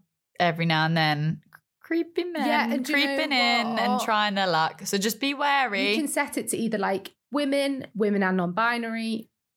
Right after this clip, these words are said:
Speaker 2: just non-binary, just men, whatever. You can set it to whatever you want.
Speaker 1: That's cool.
Speaker 2: And don't get me wrong, I'm open to male friendships and stuff, but I didn't include men because it sounds awful. Sorry, guys. I'm sure if you're listening right now, you wouldn't do this, but you did get some creepy guys trying to get through that friend
Speaker 1: Yeah.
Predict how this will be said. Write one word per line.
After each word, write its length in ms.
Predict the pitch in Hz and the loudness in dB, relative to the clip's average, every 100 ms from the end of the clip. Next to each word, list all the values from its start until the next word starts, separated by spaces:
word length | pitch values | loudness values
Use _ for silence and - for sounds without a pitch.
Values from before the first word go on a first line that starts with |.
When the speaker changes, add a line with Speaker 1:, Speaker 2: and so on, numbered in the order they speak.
| - | -10
Speaker 2:
just 260 | - 220 220 | -2 0 2
non-binary, 480 | 226 226 240 233 226 | 0 2 2 2 0
just 500 | 170 220 - - 208 | 0 0 2 0 0
men, 360 | 220 220 220 | 2 2 2
whatever. 320 | 202 214 233 | 2 2 0
You 120 | 196 190 | -2 0
can 140 | 220 | 0
set 220 | - - | 2 0
it 160 | - - | 0 -4
to 100 | - | -2
whatever 260 | 196 185 180 | 0 0 -2
you 180 | 180 175 | -4 0
want. 400 | 208 185 196 208 | 0 0 0 0
Speaker 1:
That's 140 | 175 | -2
cool. 260 | - 175 - | -2 -2 0
Speaker 2:
And 240 | 233 233 226 - - | 0 0 -2 -6 0
don't 160 | 262 | 0
get 80 | 247 | 2
me 80 | 226 | 0
wrong, 200 | 233 220 | 0 0
I'm 120 | 202 | 0
open 280 | - 208 214 | 0 0 0
to 60 | 196 | 0
male 220 | 196 185 | 2 2
friendships 560 | 180 196 190 196 - - | 0 -2 -2 -2 -4 -4
and 120 | 180 | -4
stuff, 300 | 180 175 175 | -2 -2 -2
but 120 | - | -2
I 140 | - 190 | 0 -2
didn't 300 | 185 196 190 | -2 -2 0
include 360 | 180 175 175 170 | -2 -2 -2 0
men 220 | 160 175 | 0 0
because 500 | 160 - - 175 180 | -2 -4 -2 0 -2
it 100 | - | -2
sounds 260 | 240 247 247 | -2 0 0
awful. 640 | 285 285 - 277 277 254 | -2 -2 -2 -2 -2 -4
Sorry, 260 | - 254 247 | 0 0 0
guys. 380 | 240 233 247 | 0 0 0
I'm 60 | 233 | -2
sure 180 | 220 233 | -2 -2
if 140 | 240 | 0
you're 100 | 226 | 0
listening 280 | 220 220 214 | 0 0 -2
right 80 | 202 | 0
now, 260 | 202 202 190 226 | 2 2 0 -2
you 200 | 196 202 | 0 2
wouldn't 200 | 202 180 | 0 0
do 140 | 202 | 0
this, 220 | 196 196 | 0 -2
but 260 | - 185 - - - - _ | 0 -2 -2 -8 -20 -20 _
you 140 | 208 | 0
did 160 | 208 220 | 2 0
get 140 | - - | 0 0
some 100 | 190 | 0
creepy 220 | 156 160 | -2 -4
guys 360 | 156 - - - | -6 -8 -10 -4
trying 220 | 285 240 | 0 0
to 60 | 226 | 2
get 260 | 233 190 | 0 -2
through 180 | - 233 | -2 0
that 200 | 208 196 | 0 0
friend 200 | - 196 | -2 0
Speaker 1:
Yeah. 440 | 185 202 185 170 | 2 2 2 2